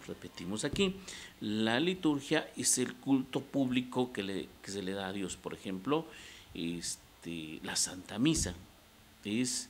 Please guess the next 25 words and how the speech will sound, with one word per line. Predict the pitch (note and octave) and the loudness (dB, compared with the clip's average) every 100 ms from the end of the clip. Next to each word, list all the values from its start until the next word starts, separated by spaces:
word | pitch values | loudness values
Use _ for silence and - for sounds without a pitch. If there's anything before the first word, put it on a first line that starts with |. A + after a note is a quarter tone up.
| - - - - - - F#2+ | -14 -20 -20 -20 -20 -12 -6
es | G2 | -6
precisamente, | - A2 G#2+ A2+ G#2 C#3 C3 A2 B2+ C3 - - - - | 0 0 2 -2 0 2 2 2 0 0 -2 -14 -20 -6
este, | F#2 F2 - - E2+ E2+ D#2+ D2+ - - - - | -4 -2 -4 -6 -6 -6 -8 -12 -16 -20 -20 -8
es | G#2 - - | 0 0 2
eso, | E3 F#3 - G2 - - - - - | 2 2 0 -4 -10 -20 -20 -20 -20
¿sí? | - - F3+ - - - - | -6 -2 -2 -4 -16 -10 -2
Eso | F#3+ - G2+ | 2 2 2
es | F#2+ | 2
la | G2+ | 2
liturgia. | A2 B2+ C4 B3+ - F3 - - - - - - - - - - | 2 4 4 4 2 0 -2 -18 -18 -18 -18 -18 -20 -20 -20 0
Entonces, | D3 D3+ C#3 C#3+ C#3 - - - | 2 4 4 4 2 -2 -6 -14
eh, | - G2+ G#2 G2 G2 G2 - - - - - - - - - - - | 0 4 4 4 0 -4 -14 -20 -20 -20 -20 -20 -20 -20 -20 -20 -14
se | - - A#2 | -4 -2 0
dice, | A#2+ - | -4 -6
dice | C#3 D3+ D#3 | -2 0 0
aquí, | E3+ | 0
¿por | E3+ E3 D#3+ | 0 -2 -2
qué | F3 | -4
tanta | E3 E3 D#3+ E3 | 4 4 6 6
insistencia | C#3+ B2+ A2+ - - C3+ D3 C#3 - C#3 B2+ | 6 4 2 0 0 2 2 0 4 6 6
de | G#2+ | 6
hablar | G2+ G2 A2 | 2 4 2
sobre | A#2 A2 | 2 0
los | F2+ F#2+ F#2+ | 0 0 -2
levis-, | F2 G#2+ A2 | 0 0 -2